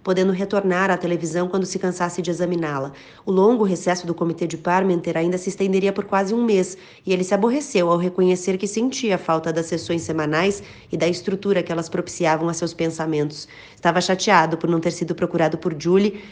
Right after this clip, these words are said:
e não poder tomar a decisão de escrever pra ela sem ressentimento.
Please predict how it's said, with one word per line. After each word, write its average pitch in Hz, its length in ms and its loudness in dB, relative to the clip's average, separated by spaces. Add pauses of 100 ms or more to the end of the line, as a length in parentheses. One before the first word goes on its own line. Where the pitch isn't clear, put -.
(120)
e 190 60 4
não 190 200 4
poder 185 280 2
tomar 170 300 0
a - 20 0
decisão 165 400 -2
de 185 80 0
escrever 180 380 -2
pra 180 160 2
ela 180 200 4
sem 185 220 0
ressentimento. 185 800 0